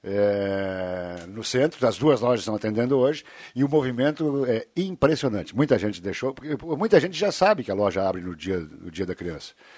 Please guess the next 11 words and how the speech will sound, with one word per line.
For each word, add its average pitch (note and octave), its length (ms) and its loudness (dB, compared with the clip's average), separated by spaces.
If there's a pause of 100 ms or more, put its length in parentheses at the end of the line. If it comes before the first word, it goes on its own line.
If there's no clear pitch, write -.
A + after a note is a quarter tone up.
(300)
E G2+ 1000 -6
aí G#2+ 100 2
hoje D3 160 6
tá C3+ 120 8
ba-, B2+ 180 -2
tá A#2+ 100 2
bastante A2+ 380 2
tranquilo, A#2+ 480 2
estacionamento, G#2 960 -2
muito A2+ 320 -6
bate-papo, A2 580 -2